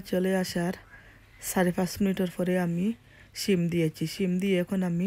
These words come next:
মারোগুলো দিয়েছি। দিয়ে এটাকে আমি আরও কিছুক্ষণ রান্না করব। এখন দেখতে পাচ্ছেন আমি চিকেনগুলো দিয়েছি টমেটোটা দেওয়ার পাঁচ মিনিট পরে।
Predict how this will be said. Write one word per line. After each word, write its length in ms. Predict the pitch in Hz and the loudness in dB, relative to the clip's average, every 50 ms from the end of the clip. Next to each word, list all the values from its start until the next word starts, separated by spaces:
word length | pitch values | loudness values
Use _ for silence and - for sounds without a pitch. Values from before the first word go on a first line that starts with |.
| 208 196 175 | 0 0 0
মারোগুলো 380 | 170 170 175 170 175 170 170 165 - - | 0 0 -2 -2 -2 -2 -2 -2 -2 -2
দিয়েছি। 320 | 85 - 196 - - 196 185 - - - - - - - - - - - - 175 | -4 -4 -6 -6 -10 -12 -12 -12 -14 -20 -20 -20 -20 -20 -20 -20 -14 -10 -4 0
দিয়ে 160 | 185 185 180 175 | 2 2 2 2
এটাকে 280 | - 202 196 190 - 196 180 | 2 0 0 2 2 0 0
আমি 180 | 180 170 180 214 240 254 - - - - - - - - | 0 2 2 0 0 0 -4 -12 -20 -20 -18 -6 -2 0
আরও 120 | 170 175 - | 0 2 2
কিছুক্ষণ 500 | - 185 170 - - 185 - - 196 185 185 175 | 0 0 -2 -2 -6 -6 -2 0 0 2 2 2
রান্না 240 | 165 160 156 156 160 147 - | 0 0 0 0 0 -2 -2
করব। 180 | - - - - - - - - - - - - - - - - | -4 -6 -6 -8 -10 -10 -12 -14 -16 -16 -20 -20 -20 -8 -4 -2
এখন 160 | 175 - 202 202 190 190 | -2 0 2 2 2 2
দেখতে 200 | 180 - - 208 202 | 0 0 -2 0 0
পাচ্ছেন 280 | 190 175 - - 180 180 175 | 0 0 0 -2 -2 0 0
আমি 180 | 170 170 175 202 220 - - - - - - - - - | 0 0 0 0 -2 -2 -6 -14 -20 -20 -20 -20 -18 -6
চিকেনগুলো 480 | - 202 185 - 202 196 190 190 180 175 175 180 170 175 | -4 -2 0 2 2 2 2 2 2 2 2 2 2 0
দিয়েছি 380 | 160 151 151 - - - 151 139 139 - - - - - - - - - - - - - - - - - - | 0 -2 -2 -4 -6 -6 -6 -6 -6 -8 -14 -20 -20 -20 -20 -20 -20 -20 -20 -20 -20 -20 -20 -20 -20 -12 -4
টমেটোটা 480 | - 202 185 180 175 170 190 185 202 202 190 | -2 2 2 2 2 2 2 2 2 2 4
দেওয়ার 260 | 202 190 170 165 170 180 - | 4 4 4 2 2 0 0
পাঁচ 140 | 180 170 160 - - | -2 -2 -2 -2 -4
মিনিট 220 | 180 170 170 - - - | -4 -2 -4 -6 -8 -8
পরে। 200 | - 175 170 156 | -8 -8 -8 -8